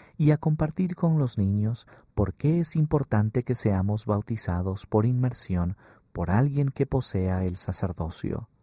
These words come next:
Él también podría explicar a los niños lo que sucederá cuando se bauticen y las bendiciones que recibirán. Aliéntelo a utilizar Tercer Libro de Nefi,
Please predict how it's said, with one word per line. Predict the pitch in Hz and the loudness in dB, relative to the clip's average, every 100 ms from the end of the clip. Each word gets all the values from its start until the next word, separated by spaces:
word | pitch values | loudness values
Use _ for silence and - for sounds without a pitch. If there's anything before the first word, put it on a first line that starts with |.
| _ _ _ _ _ _ _ _ - | _ _ _ _ _ _ _ _ -2
Él | 92 104 135 | 0 2 -2
también | - 82 82 92 104 | -4 -4 0 0 0
podría | 98 85 101 110 117 | 0 -2 2 2 2
explicar | 113 - 127 - 143 123 | -2 -4 -6 -2 -2 0
a | |
los | 87 82 90 | 0 -2 0
niños | 90 95 107 113 - - - - | 2 2 2 -2 -6 -18 -20 -4
lo | 139 143 | 2 2
que | - | 2
sucederá | 143 143 - 151 139 110 120 | -2 -2 0 2 2 2 0
cuando | 135 131 139 | 0 0 0
se | - | 0
bauticen | 143 135 - 82 - 101 104 _ - _ | -2 -2 -4 -6 -4 -6 -6 _ -20 _
y | 123 104 | -2 0
las | 95 - | 0 -2
bendiciones | 95 98 92 - 143 151 151 | -4 -2 -2 -2 0 2 0
que | - | 0
recibirán. | 135 135 - 120 104 82 80 87 104 _ _ _ _ _ _ _ _ _ _ | 0 0 -2 -2 -2 -2 -4 -6 -12 _ _ _ _ _ _ _ _ _ _
Aliéntelo | 92 90 98 98 101 143 139 87 | -4 0 2 2 2 0 0 0
a | 87 | 0
utilizar | - 95 90 - 110 107 110 - _ _ _ _ | -2 -2 -2 -2 0 2 0 -6 _ _ _ _
Tercer | 98 90 - 151 156 | -2 0 2 2 2
Libro | 127 123 139 | 0 2 2
de | 143 | 2
Nefi, | 123 82 - 120 | 0 -2 -4 -6